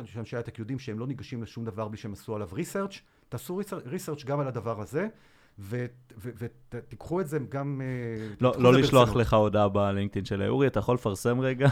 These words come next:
Speaker 2: <laughs> זה לא עובד פחות. אה, רן כהן שואל, "מה, מה דעתך על שיטת חבר מביא חבר? היא טובה ל-,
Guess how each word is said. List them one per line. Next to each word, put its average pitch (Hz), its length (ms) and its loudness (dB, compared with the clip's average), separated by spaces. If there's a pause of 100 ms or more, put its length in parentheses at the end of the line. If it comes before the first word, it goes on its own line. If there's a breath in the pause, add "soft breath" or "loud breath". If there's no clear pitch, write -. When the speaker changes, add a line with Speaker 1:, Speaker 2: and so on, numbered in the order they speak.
(240)
Speaker 2:
<laughs> 143 280 0
זה 123 120 2
לא 117 100 0
עובד 104 300 -2
פחות. 101 340 -4 (520 loud breath)
אה, 110 440 4 (180)
רן 135 220 4
כהן 143 240 4
שואל, 131 220 2
"מה, 110 320 2
מה 101 140 0
דעתך 104 320 -2
על 95 140 -2
שיטת - 300 -6
חבר 90 260 -4
מביא 87 220 -4
חבר? 87 340 -8 (360)
היא 90 340 -2
טובה 98 380 -2
ל-, 104 140 -2